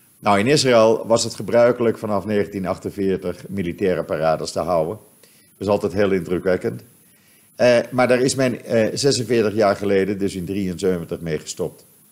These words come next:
Toen werd de laatste gehouden. Er is er nog eentje geweest bij het vijfentwintig-jarig bestaan van Israël, maar dit was niet op straat.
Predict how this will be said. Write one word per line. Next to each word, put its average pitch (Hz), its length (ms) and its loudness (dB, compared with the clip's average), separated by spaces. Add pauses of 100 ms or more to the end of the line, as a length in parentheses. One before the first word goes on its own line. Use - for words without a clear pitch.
(680)
Toen 117 140 -2
werd 101 180 2
de 95 60 -2
laatste 82 340 0
gehouden. 76 440 -4 (800)
Er 113 100 0
is 120 120 2
er 113 60 -4
nog 107 140 0
eentje 120 340 0
geweest 98 380 2
bij 101 100 2
het 90 100 0
vijfentwintig-jarig 87 880 -2
bestaan 90 400 -4
van 101 140 -6
Israël, 98 340 -4
maar 98 180 -2
dit 87 120 -8
was 82 200 -6
niet 95 160 -12
op - 100 -16
straat. - 420 -4